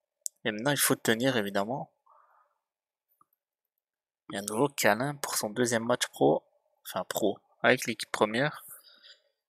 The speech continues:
qui nous sort une très grosse performance cette saison. Et donc, victoire zéro un qui va faire du bien. Même si on n'est toujours pas rassuré offensivement avec ces nombreux,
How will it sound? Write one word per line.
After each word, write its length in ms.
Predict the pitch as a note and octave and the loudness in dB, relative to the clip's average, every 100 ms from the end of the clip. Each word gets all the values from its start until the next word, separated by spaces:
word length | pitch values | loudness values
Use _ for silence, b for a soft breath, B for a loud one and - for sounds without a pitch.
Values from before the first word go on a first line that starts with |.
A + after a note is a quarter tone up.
| - _ - _ _ | -20 _ -20 _ _
qui 140 | - A2+ | -12 -6
nous 80 | |
sort 300 | A2 - - - | -2 0 -2 -8
une 160 | G#2 - - | -14 -12 -4
très 260 | - F3 | 0 0
grosse 240 | C#3 C#3 - | 0 -4 -4
performance 640 | B2 - A#2 A2 C#3 - | -6 -4 -4 -2 -2 -4
cette 100 | A2+ | -4
saison. 480 | - G#2+ G#2 A2+ D3 _ _ _ _ - - _ _ _ _ _ _ _ b b b b | -4 -4 -4 -6 -8 _ _ _ _ -20 -20 _ _ _ _ _ _ _ b b b b
Et 100 | - | -10
donc, 460 | A#2+ C#3 D#3+ - - _ - | -6 -8 -6 -10 -10 _ -12
victoire 440 | B2+ - F3 D#3+ | -10 4 6 8
zéro 520 | B2+ E3+ F#3 D3+ C#3+ | 10 10 10 10 10
un 200 | D3+ F3 | 10 6
qui 160 | - C3 | 0 2
va 100 | C3 | 4
faire 180 | - D3 | 4 0
du 160 | B2 | -2
bien. 240 | A#2+ C3 D#3 _ _ - - - _ _ _ _ _ _ _ _ _ _ _ _ _ _ - | 0 0 0 _ _ -20 -20 -20 _ _ _ _ _ _ _ _ _ _ _ _ _ _ -8
Même 160 | G#2+ A2+ | -4 2
si 180 | - | 2
on 120 | E3 B2 | 2 -2
n'est 140 | A2 | 2
toujours 220 | - - | 4 4
pas 160 | - C3+ | 8 8
rassuré 380 | A#2+ - A#2 D3+ | 10 6 4 0
offensivement 680 | C3+ A#2+ A#2 A2 G2+ B2+ | 0 0 0 -2 -4 -4
avec 220 | A#2 G2+ - | -4 -4 -2
ces 160 | - | -4
nombreux, 760 | G2+ A2 A#2+ A2 A#2+ A2+ F#2+ G2+ | -4 -6 -6 -4 -2 -2 -4 -8